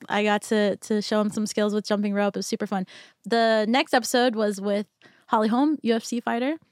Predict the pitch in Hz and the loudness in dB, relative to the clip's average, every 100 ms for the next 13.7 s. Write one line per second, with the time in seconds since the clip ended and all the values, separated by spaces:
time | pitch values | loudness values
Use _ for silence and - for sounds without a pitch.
0 | _ _ - _ _ _ - 226 330 330 | _ _ -20 _ _ _ -6 0 0 2
1 | 285 233 269 262 240 - 269 240 302 339 | 2 2 0 2 0 2 0 2 2 4
2 | 320 - 254 240 214 - - 285 269 254 | 2 2 2 2 0 -4 -2 0 2 -2
3 | 254 247 240 320 415 359 262 240 247 269 | 0 0 2 2 4 4 4 4 4 4
4 | 247 254 269 226 233 226 240 226 226 214 | 2 0 0 2 0 0 -2 0 0 -2
5 | 190 190 202 226 247 214 202 190 - 202 | -2 -2 2 2 4 4 2 0 0 0
6 | 226 - 202 196 214 320 311 - 202 - | 0 0 -2 0 2 0 -4 -8 -6 -2
7 | 254 247 240 226 - _ - - - 226 | 0 2 2 -2 -4 _ -20 -18 -4 2
8 | 233 220 214 226 226 226 220 - - - | 2 2 0 0 2 2 0 -4 -18 -2
9 | 247 254 247 233 233 247 240 220 220 226 | 2 2 4 2 2 2 2 0 0 0
10 | 233 220 226 226 220 214 214 214 220 214 | 0 0 2 2 2 0 0 0 -2 0
11 | 220 214 220 220 214 220 208 202 - - | 0 2 0 0 -2 -4 -4 -6 -6 -2
12 | 240 226 220 240 247 254 240 220 220 214 | 0 0 0 0 2 2 2 0 -2 -2
13 | 208 208 208 196 190 190 | 0 2 0 0 -2 -4